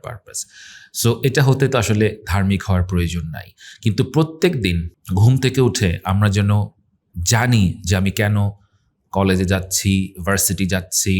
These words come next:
চাকরিতে যাচ্ছি, আমি বিয়ে করেছি কেন, একটা সম্পর্কে আছি কেন,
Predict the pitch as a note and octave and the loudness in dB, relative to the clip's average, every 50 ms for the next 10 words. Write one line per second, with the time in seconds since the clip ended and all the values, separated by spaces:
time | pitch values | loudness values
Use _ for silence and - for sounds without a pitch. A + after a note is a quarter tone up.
0 | F#2+ F#2 - - G#2 F#2+ F#2+ - - G2 F2+ G2+ F#2 F#2+ F#2+ F#2 F#2 - - - | -2 -4 -4 -4 -2 -2 -2 -4 -6 -4 -4 -2 -2 -2 -2 -4 -4 -4 -4 -2
1 | - F#2 F2+ F#2 F#2 - _ - F2 G2 G2 E2 D#2+ G2+ G2+ G#2 - G#2+ G2+ G#2 | -2 -2 -2 -2 -4 -8 _ -8 -6 -4 -4 -2 0 0 0 0 0 -2 -2 -2
2 | F#2 - - G2+ - - F#2+ F2+ F#2 F#2 F#2 F#2 F#2 - - - - G#2 F#2 - | -2 -2 -4 -4 -4 -4 -4 -2 -2 -2 -4 -4 -8 -8 -8 -6 -6 -6 -4 -4
3 | A2 G#2 - G#2+ G2+ F#2+ - - - F#2+ - - F#2 F2+ F#2 | -4 -4 -2 -2 -2 -2 0 -2 -2 -4 -4 -4 -2 -2 -2